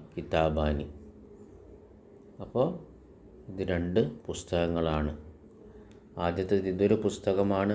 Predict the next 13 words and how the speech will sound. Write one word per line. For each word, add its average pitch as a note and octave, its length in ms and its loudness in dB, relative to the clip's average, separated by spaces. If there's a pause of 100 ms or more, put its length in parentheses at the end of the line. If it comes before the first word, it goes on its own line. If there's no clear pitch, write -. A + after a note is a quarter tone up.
(120)
ഹാദാ F2+ 300 4 (100)
കിതാബുൻ. F#2+ 480 2 (600)
ഹാദാനി F#2+ 540 2 (100)
കിതാബാനി, G2+ 680 4 (240)
ഇത് G2+ 160 -2 (320)
രണ്ട് F#2 240 0 (100)
പുസ്തകങ്ങളാണ്. D#2+ 760 -2 (920)
ഹാദാ G2 360 8 (120)
കലമുൻ, A2 420 6 (680)
ഹാദാനി G2 640 6 (540)
കലമാനി. G2 680 6 (840)
ഹാദിഹി A2+ 560 8 (140)
മിസ്തറത്തുൻ. F2 680 0